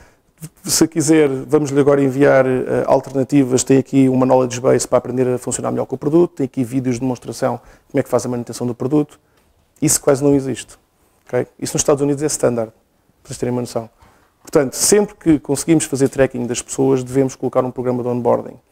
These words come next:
Como é que isto se faz? De uma maneira muito simples. A pessoa compra-vos um aspirador, compra-vos uma máquina, compra-vos o que quiser.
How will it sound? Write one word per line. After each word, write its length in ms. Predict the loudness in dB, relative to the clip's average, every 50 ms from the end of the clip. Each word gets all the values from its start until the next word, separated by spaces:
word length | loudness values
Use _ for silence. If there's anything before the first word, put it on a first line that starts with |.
| _ _ _ _ _
Como 160 | _ -2 0 0
é 40 |
que 100 | 0 0
isto 160 | -4 -6 -6 -6
se 100 | -6 0
faz? 300 | 2 2 2 2 0 -4
De 60 | -6
uma 100 | -2 0
maneira 200 | 2 4 4 4
muito 200 | 2 0 -2 -4
simples. 400 | -4 -4 -4 -4 -6 -12 -20 -20 _ _ _ _ _ _ _
A 40 | -4
pessoa 220 | 0 2 2 2
compra-vos 400 | 2 0 0 0 0 -2 -2 -2
um 180 | 0 0 2 0
aspirador, 520 | 0 -2 -2 -2 0 4 4 4 4 4
compra-vos 340 | 0 -4 -6 -4 -4 -2 0
uma 160 | 2 2 2
máquina, 460 | 4 4 2 2 0 -2 -4 -8 -4
compra-vos 320 | -2 -2 -2 -2 -2 -2 -2
o 80 | -2
que 180 | -2 _ -8 -4
quiser. 440 | -2 0 0 0 0 -2 -4 -6